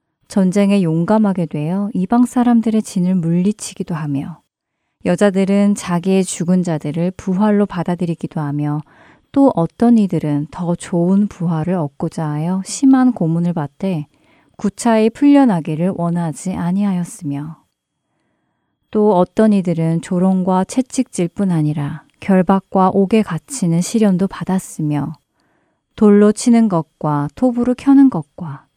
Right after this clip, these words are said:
시험과 칼로 죽임을 당하고 양과 염소의 가죽을 입고 유리하여 궁핍과 환난과 학대를 받았으니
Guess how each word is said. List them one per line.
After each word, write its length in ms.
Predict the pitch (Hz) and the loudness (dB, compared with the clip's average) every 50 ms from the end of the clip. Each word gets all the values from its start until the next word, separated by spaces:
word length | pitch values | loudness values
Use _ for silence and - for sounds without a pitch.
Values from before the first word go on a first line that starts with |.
| _ _ _ _ _ _ _ | _ _ _ _ _ _ _
시험과 640 | - - - 233 226 226 220 214 208 196 208 202 202 - | -16 -2 2 2 4 4 4 2 2 2 0 0 -2 -4
칼로 460 | - - 262 254 247 240 233 233 233 | -6 -2 0 2 4 4 4 4 2
죽임을 480 | 220 - - - - 190 185 185 185 | 0 -2 -12 -4 -2 0 2 2 2
당하고 600 | 180 - 165 156 151 151 147 147 - 156 156 156 156 - _ _ _ _ _ - | 2 0 -2 0 0 -2 -4 -4 -4 -4 -4 -4 -6 -8 _ _ _ _ _ -4
양과 600 | 175 165 165 170 175 175 175 196 190 190 190 170 | 0 2 2 4 2 2 2 2 2 2 2 2
염소의 500 | 151 156 165 185 190 - - 208 202 196 | 2 0 0 0 -2 -2 0 0 0 0
가죽을 540 | - - - 165 - - - - - 180 170 | -2 -4 -6 -6 -6 -6 -12 -6 -6 -4 -4
입고 440 | 156 147 - _ _ - 175 170 151 | -4 -6 -6 _ _ -2 0 0 0
유리하여 760 | 156 160 170 202 196 208 185 170 151 143 139 139 143 151 - _ _ _ _ _ | 0 -2 0 2 2 2 2 0 0 -2 -4 -4 -6 -8 -12 _ _ _ _ _
궁핍과 760 | - 202 196 190 - - 208 190 - _ - 175 165 165 | -2 0 0 0 0 -2 -4 -4 -4 _ -2 0 0 2
환난과 920 | 180 - - 254 247 247 240 226 214 208 196 170 156 135 135 147 151 - _ _ | 0 0 2 4 6 6 6 4 4 2 0 0 -2 -4 -4 -6 -10 -12 _ _
학대를 640 | - 240 226 - _ _ - 170 156 147 175 190 | -6 -6 -6 -6 _ _ -4 -2 0 0 0 0
받았으니 840 | 190 - 170 160 - 180 180 - - - - 151 143 135 135 143 | 0 -2 -4 -2 0 0 0 -2 -4 -8 -4 -2 -2 -2 -4 -6